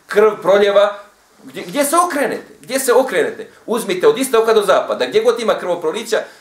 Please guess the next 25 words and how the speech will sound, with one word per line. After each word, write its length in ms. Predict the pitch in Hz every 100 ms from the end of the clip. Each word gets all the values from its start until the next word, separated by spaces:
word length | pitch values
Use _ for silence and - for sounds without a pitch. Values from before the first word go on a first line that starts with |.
| _
pa 160 | - 151
čisto 320 | - 269 220
čovjek 320 | 214 254 208
više 200 | 208 208
onda 140 | 208 202
ne 100 | 220
može 220 | 220 180
da 80 | 156
vjeruje 380 | 147 233 208 -
koliko 260 | 226 220
je 60 | 165
hladnokrvan. 440 | 160 123 - 98 -
Kaže, 360 | - 180 175 127 - - -
„Četrdeset 720 | 269 143 165 196 - 143 -
šest 340 | 175 160 117
ljudi 240 | 151 156 143
ubijeno 260 | 143 135
juče, 280 | 120 107 - - -
muslimana 580 | 120 - 156 151 170 143
ubijeno 300 | 135 170 143
u 40 |
toj 160 | 143 131
drž-, 320 | 139 123 127
državi 300 | 135 120 110
juče.” 180 | 85